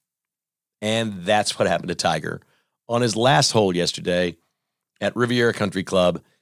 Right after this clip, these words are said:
at the, uh, what is formerly known the L A Open. He's the host of this tournament 'cause he grew up in L A. So he plays in it. He's back playing. He shot seventy-two. There's nothing wrong with that. He drove a par five and two at one point. There were plenty of good shots in his bag.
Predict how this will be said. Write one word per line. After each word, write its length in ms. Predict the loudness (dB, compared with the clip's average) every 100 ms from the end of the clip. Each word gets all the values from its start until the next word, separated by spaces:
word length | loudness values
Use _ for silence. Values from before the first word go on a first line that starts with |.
| _ _ _
at 200 | -6 -4
the, 280 | -4 -2 -2
uh, 120 | -2
what 120 | -4
is 80 | -6
formerly 320 | -4 -2 -2
known 180 | -4 -6
the 160 | -8 -6
L 200 | -2 0
A 100 | 0
Open. 280 | 0 -4
He's 200 | -6 -4
the 120 | 0 0
host 500 | 4 4 2 -4 -4
of 160 | -2 -2
this 140 | -2
tournament 320 | -4 -4 -6
'cause 80 | -10
he 60 | -14
grew 160 | -4
up 120 | -4 -2
in 40 |
L 180 | -8 -8
A. 240 | -12 -16 _ _ _ _ _ _
So 160 | 0
he 60 | 0
plays 380 | 2 2 2 2
in 100 | -2
it. 100 | -4
He's 200 | -8 0
back 320 | 2 2 0
playing. 460 | 0 2 2 -2 -8 _ _
He 100 | -6
shot 280 | 0 2 2
seventy-two. 600 | 2 2 2 0 0 0
There's 220 | 0 -2
nothing 460 | -6 -2 -2 0 0
wrong 220 | 0 0
with 120 | -4
that. 340 | -2 0 0 _ _ _ _ _
He 160 | -4 -4
drove 260 | 4 4
a 80 | 4
par 240 | 2 2 4
five 320 | 4 4 4
and 140 | 0
two 340 | 0 2 2 2
at 80 |
one 200 | 0 -2
point. 420 | 0 0 0 0 -6 _ _ -10
There 80 | -8
were 80 |
plenty 260 | -4 0 0
of 80 | 2
good 160 | 0
shots 300 | 2 2 2
in 40 | -2
his 100 | 0
bag. 360 | 4 4 2